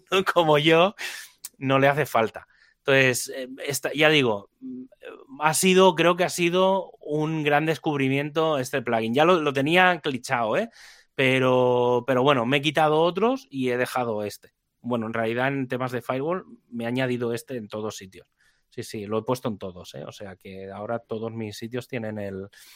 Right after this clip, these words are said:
el B B Q Firewall. Está, bueno, lo podéis encontrar en el, en el repo y tenéis la versión Pro.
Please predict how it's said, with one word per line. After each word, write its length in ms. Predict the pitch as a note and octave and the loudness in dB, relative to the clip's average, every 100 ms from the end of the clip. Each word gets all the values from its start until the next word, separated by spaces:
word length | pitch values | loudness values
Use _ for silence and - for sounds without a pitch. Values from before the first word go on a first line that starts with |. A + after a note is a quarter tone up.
| - - | -20 -12
el 160 | A2+ G#2+ | -10 -4
B 120 | A2+ | -4
B 160 | A2+ - | -4 -2
Q 200 | A#2 G#2+ | -2 -2
Firewall. 520 | - A2+ B2 F3 A3 _ | 0 0 2 -2 -4 _
Está, 800 | - G#2+ A2 A2 A2 G2+ G2 A2+ | -12 -10 -10 -10 -8 -8 -12 -16
bueno, 220 | A2 G2+ G2 | -14 -14 -14
lo 100 | G2 | -12
podéis 240 | G2+ G2+ | -10 -10
encontrar 440 | A2 G#2 G2 F#2+ F#2+ | -10 -8 -8 -10 -10
en 120 | F#2+ | -10
el, 300 | F#2 F2+ F2 _ - - - - | -12 -14 -20 _ -20 -20 -20 -6
en 120 | A#2 | 0
el 100 | A2 | 4
repo 240 | A#2 B2 E3 | 4 4 2
y 40 | |
tenéis 240 | G#2 F#2+ | 2 -2
la 100 | G2 | -2
versión 300 | G2+ - F#2 | -4 -4 -12
Pro. 180 | - - | -10 -12